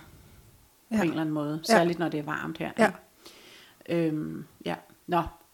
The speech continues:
Speaker 2: Men, øh, vi lavede også et, et, øh, opslag på Instagram for noget tid siden, hvor vi havde prøvet at finde nogle, nogle damer, <laughs> nogle runde damer, øh, som havde lårkort på og sådan noget,
Speaker 1: Ja.
Speaker 2: for netop at snakke om det her med benene og sådan noget. Det var bare meget sjovt, det er sådan,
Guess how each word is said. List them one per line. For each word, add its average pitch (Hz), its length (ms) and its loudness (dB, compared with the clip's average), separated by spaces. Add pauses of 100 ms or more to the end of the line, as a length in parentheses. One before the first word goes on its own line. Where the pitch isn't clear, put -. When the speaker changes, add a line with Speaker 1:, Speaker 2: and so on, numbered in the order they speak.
(680)
Speaker 2:
Men, 196 180 2
øh, 180 120 2
vi 185 80 0
lavede 202 280 6
også 202 160 2
et, - 140 -4
et, 160 340 0
øh, 156 540 -2 (300)
opslag 180 360 0
på - 80 -4
Instagram 165 680 0
for - 140 -4
noget 160 180 2
tid 170 200 0
siden, 170 260 2
hvor 165 140 2
vi 160 120 0
havde 160 100 2
prøvet 175 220 0
at 165 100 -4
finde 180 200 2
nogle, 160 280 0 (640)
nogle 175 180 4
damer, 170 540 4
<laughs> 214 80 4
nogle 196 160 6
runde 190 280 6
damer, 190 440 6 (400)
øh, 180 240 6
som 208 120 2
havde 220 140 8
lårkort 233 360 6
på 185 180 4
og 165 120 0
sådan 190 80 2
noget, 233 120 10
Speaker 1:
Ja. 226 40 4
Speaker 2:
for 202 60 4
netop 190 240 4
at 175 60 -4
snakke 190 280 4
om 208 80 2
det 185 100 2
her 185 80 4
med 165 120 4
benene 170 380 2
og 165 60 0
sådan 160 80 -2
noget. 160 120 0
Det 180 60 4
var 180 80 4
bare 175 140 6
meget 175 200 4
sjovt, 170 300 0
det 180 60 -2
er 165 80 -2
sådan, 165 300 0